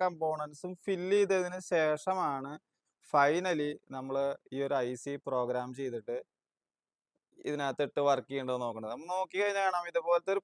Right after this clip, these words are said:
പ്ലെയിൻ ഐ സി ആ, പ്ലെയിൻ ബോർഡാണ് നമ്മൾ യൂസ് ചെയ്യണേ. ആ പ്ലെയിൻ ബോർഡിനകത്ത് ഇവിടെ കമ്പോണന്റ്സ് വാല്യൂസ് എല്ലാം മാർക്ക് ചെയ്തിട്ടുണ്ട്, കണ്ടോ.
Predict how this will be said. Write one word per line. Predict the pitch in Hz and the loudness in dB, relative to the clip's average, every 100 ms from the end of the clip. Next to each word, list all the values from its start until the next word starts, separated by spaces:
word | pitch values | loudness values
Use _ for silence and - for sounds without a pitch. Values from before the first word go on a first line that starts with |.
| - | 4
പ്ലെയിൻ | 202 190 202 | 6 6 4
ഐ | 208 190 | 2 0
സി | 165 196 | 2 2
ആ, | 190 180 135 - | 2 0 -6 2
പ്ലെയിൻ | 175 180 196 | 4 4 4
ബോർഡാണ് | 202 190 180 170 180 180 | 6 8 8 4 2 0
നമ്മൾ | 175 170 | -6 -8
യൂസ് | 175 170 - | -10 -10 -6
ചെയ്യണേ. | 156 156 - _ _ _ - _ _ 143 | -4 -6 -10 _ _ _ -20 _ _ 0
ആ | |
പ്ലെയിൻ | 151 190 190 190 | 4 8 6 6
ബോർഡിനകത്ത് | 208 202 196 190 180 | 6 6 6 2 2
ഇവിടെ | 190 180 | 2 4
കമ്പോണന്റ്സ് | 185 185 175 170 170 - | 4 4 2 0 -2 -2
വാല്യൂസ് | 165 160 160 156 | 2 2 2 0
എല്ലാം | 180 175 175 | 2 2 4
മാർക്ക് | 170 156 | 2 2
ചെയ്തിട്ടുണ്ട്, | 170 165 165 151 131 | -2 -4 -4 -4 -6
കണ്ടോ. | 135 110 | -2 -4